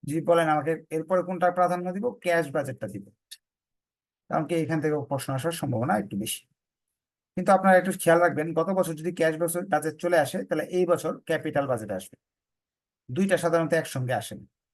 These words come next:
এক বছর ক্যাপিটাল আসে, আর এক বছর ক্যাশ আসে। যদি গত বছর ক্যাশ আসে, তাহলে এই বছর ক্যাপিটালটা আপনি করবেন,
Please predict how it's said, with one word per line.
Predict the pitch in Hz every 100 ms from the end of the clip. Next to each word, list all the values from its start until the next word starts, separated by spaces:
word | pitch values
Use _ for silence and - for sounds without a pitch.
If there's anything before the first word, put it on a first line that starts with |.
| _
এক | 147 156
বছর | 160 160 151
ক্যাপিটাল | 160 156 170 175
আসে, | 170
আর | 202 147
এক |
বছর | 135 131 202 285 - _ _ _ _ _ -
ক্যাশ | 233 202 151
আসে। | 127 - _ _ _ -
যদি | 160 175
গত | 185 196
বছর | 190 180 175 170 _ _ _ _ -
ক্যাশ | 170 180
আসে, | 190 196 277 -
তাহলে | 151 160
এই | 170
বছর | 160 151
ক্যাপিটালটা | 147 139 156 147 151
আপনি | 156
করবেন, | 147 165 170